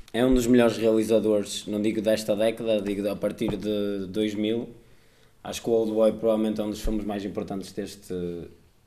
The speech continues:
deste século. E o, hum, o Pedro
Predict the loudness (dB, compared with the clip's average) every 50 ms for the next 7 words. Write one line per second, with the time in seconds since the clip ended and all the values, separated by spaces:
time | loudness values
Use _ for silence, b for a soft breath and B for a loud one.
0 | _ -20 -20 -14 -12 -12 -12 -12 -14 -14 -12 -10 -10 -10 -10 -12 -16 -16 -18 b
1 | b b b b b b b b b b _ -4 -2 0 0 0 0 0 0 0
2 | -2 -2 -4 -2 -2 -2 -2 -4 -6 -8 -12 -16 -18 _ -14 -12 -8 -8 -8 -6
3 | -6 -10